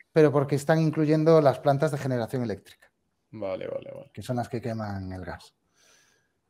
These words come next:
Speaker 1: Uy. El... Ay,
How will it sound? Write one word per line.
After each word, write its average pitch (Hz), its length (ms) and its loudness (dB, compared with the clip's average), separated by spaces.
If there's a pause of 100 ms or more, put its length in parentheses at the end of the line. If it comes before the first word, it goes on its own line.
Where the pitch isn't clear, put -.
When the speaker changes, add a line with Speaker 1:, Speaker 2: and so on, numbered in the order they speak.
(100)
Speaker 1:
Uy. - 160 -20 (1040)
El... 117 920 -4 (1700)
Ay, 90 160 -14